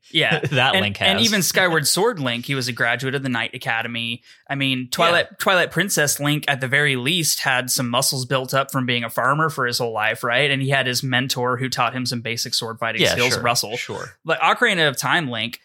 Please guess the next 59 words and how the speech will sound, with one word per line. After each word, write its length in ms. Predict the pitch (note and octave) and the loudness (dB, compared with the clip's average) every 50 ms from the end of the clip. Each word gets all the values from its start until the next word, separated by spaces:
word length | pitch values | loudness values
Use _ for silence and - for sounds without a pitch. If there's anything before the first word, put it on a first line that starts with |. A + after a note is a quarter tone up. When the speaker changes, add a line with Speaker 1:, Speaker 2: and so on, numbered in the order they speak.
| _ - | _ -12
Speaker 1:
wakes 400 | C3+ B2+ C#3 D#3 F#3+ - - - | -4 0 2 2 2 2 2 2
up 200 | E3+ E3 D#3+ - | 2 2 2 0
in 120 | D3+ C3+ | 0 -2
the 60 | B2+ | -2
forest 440 | - - D3+ D3 E3 E3 C#3+ - - | -4 -2 0 2 2 4 2 0 -2
one 180 | C3 B2 A#2 A#2 | -4 -4 -4 -4
day 240 | A2+ A2+ A#2 A#2+ | -2 -2 0 0
in 100 | A#2+ B2 | 0 0
his 140 | B2+ C3+ B2 | -2 -2 0
little 200 | C3+ C#3+ C#3+ C#3 | 2 2 4 4
ideal 440 | A#2 C3 C3 B2+ C3 C#3 D3 C#3+ B2+ | 4 2 2 2 2 2 2 2 0
world 360 | A2+ B2+ C#3 C3+ B2+ B2 A#2+ | 0 0 0 0 0 0 -2
where 100 | B2+ B2 | -2 -2
he's 220 | A#2+ B2+ C3 A#2 C3 | -2 -2 -2 -2 -2
occasionally 440 | B2 - C#3+ C#3+ C#3 C3+ C3 A#2+ | 0 0 0 0 2 0 -2 -2
chucking 360 | A2+ - - - D3 - C#3 B2 | -4 -2 -2 -2 -2 -2 -4 -6
some 160 | - A#2+ G#2+ | -6 -8 -6
hay 320 | - - C3 B2+ C3+ B2 | -4 -2 0 0 0 -2
or 80 | G#2 A#2+ | -4 -4
cutting 240 | - - C#3+ - C#3 | -4 -6 -6 -4 -6
some 160 | - A#2+ A2+ | -8 -8 -6
grass, 600 | G#2+ B2+ C3 C#3+ C3+ A2+ A#2 - - - - - - | -2 2 2 4 4 4 2 0 0 -4 -6 -8 -6
Speaker 2:
Yeah. 120 | G#2+ A2 | -2 -2
Speaker 1:
and 60 | - C#3 | 0 2
the 60 | C3 | 2
Great 220 | C#3+ D3 C#3 C3+ | 2 2 2 2
Deku 280 | C3+ C#3 D3 D3 C#3+ C3 | 0 0 0 0 0 -2
Tree 200 | A#2+ - C3 B2+ | 0 0 -2 -2
is 100 | B2 - | 0 0
like, 160 | B2+ A#2 G#2 | -2 -2 0
"Hey, 180 | - D#3+ D3 C3 | 0 0 2 2
go 160 | C3 C#3+ C#3+ | 2 0 0
kill 200 | - - E3+ D#3+ | 0 0 0 0
this 180 | C3+ C#3+ - | 0 -2 -2
giant 380 | - - C3+ B2 B2+ B2 F2+ - | 0 0 0 2 0 0 0 0
spider 480 | - - A2 G#2 G2+ E2+ F2 F2+ - - _ _ _ _ _ _ _ - | -2 -2 -4 -6 -6 -6 -8 -10 -12 -16 _ _ _ _ _ _ _ -2
that's 240 | C#3+ C3 B2 - | -2 -2 -2 -4
inside 340 | A#2+ B2 - - - - C#2 | -4 -4 -4 -4 -4 -4 -6
of 100 | C#2 - | -8 -10
me." 180 | - - - - | -10 -10 -10 -10
And 40 | - - - | -10 -6 -2
Speaker 2:
Yeah. 80 | - E3 | 2 2
Speaker 1:
he 60 | F3+ | 4
just, 120 | - - - | 4 4 4
like, 260 | G#3+ F#3 C3+ A#2+ - | 2 0 0 -2 -2
does 260 | - A#2+ - F3 - | 0 2 2 2 0
it. 200 | - - - - - _ _ _ _ _ _ _ _ _ _ _ - | -2 -4 -6 -8 -8 _ _ _ _ _ _ _ _ _ _ _ -2
So 440 | - - E3+ D#3 C#3+ C#3 B2+ - _ _ _ - C3+ | 0 2 4 4 4 2 0 -4 _ _ _ 0 2
I 140 | E3 A#3+ | 2 2
think 320 | A#3+ B3 A3 F3 C#3+ C3+ C3 | 4 2 2 2 0 0 0
this 240 | C#3+ E3 F3 E3+ - | 2 2 2 2 2
version 400 | - E3 D3+ C#3+ B2 C3+ B2+ B2 | 2 2 4 4 2 2 0 0
of 100 | A2+ A#2 | -2 -2
Link 300 | A2+ A2+ A2+ G#2+ - - | -4 -4 -4 -4 -4 -4
is 140 | - B2 A#2+ | -4 -4 -4
probably 640 | - _ - - - C#3 B2+ C3+ D3+ C#3+ C#3+ D3+ D3 | -6 _ -8 -2 0 2 2 2 0 -2 0 0 0
the 200 | C3+ B2 A#2+ A#2+ | 0 0 -2 0
most 480 | A#2+ B2 B2 A#2+ A#2+ A2+ - - C3 - | 2 2 2 2 2 2 0 -2 -4 -6
brave 600 | A#2+ A2+ A2 A2+ A#2+ C3+ F#3+ A#3+ B3 A#3 - | -2 0 2 2 2 2 2 2 0 -2 -4